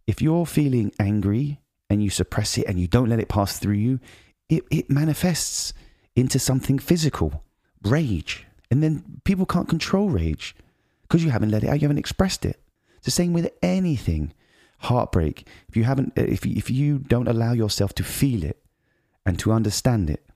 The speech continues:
and to question it, and it builds up, builds up, builds up, it becomes resentment, it com-, becomes bitterness, it becomes, again, anger and rage. We have to allow the energy of emotions to flow through us.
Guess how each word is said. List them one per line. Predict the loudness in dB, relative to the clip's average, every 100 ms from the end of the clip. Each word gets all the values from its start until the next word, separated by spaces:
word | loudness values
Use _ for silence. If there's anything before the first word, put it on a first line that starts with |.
| _ _ _ _ -2
and | -2 0
to | -2 -2
question | 2 0 2 0 -2
it, | -4 _ _ _ _ -4
and | -2
it | 2
builds | 2 2
up, | 0
builds | 0 2
up, | 0 2
builds | 0 2
up, | -2 -4 -2
it | 0
becomes | 0 2 0 2
resentment, | 2 0 0 0 -2
it |
com-, | -4 -2
becomes | 0 -2
bitterness, | 0 0 2 2 0 -4 -12 -18 -20 _ -4
it | 0
becomes, | 0 0 0 -2 -4
again, | 0 0 0
anger | 0 0 2
and | 2 2
rage. | 2 0 -2 -6 -16 _ _ _ -4
We | -2
have | -2 -2 -2 0
to | 2
allow | 2 2 2 0 -2 -8 _ _ _
the | -4 0
energy | 2 2 2
of | 2
emotions | 2 2 0 -2
to | -2
flow | -2 -2 -2
through | -2 0
us. | -2 -6 -14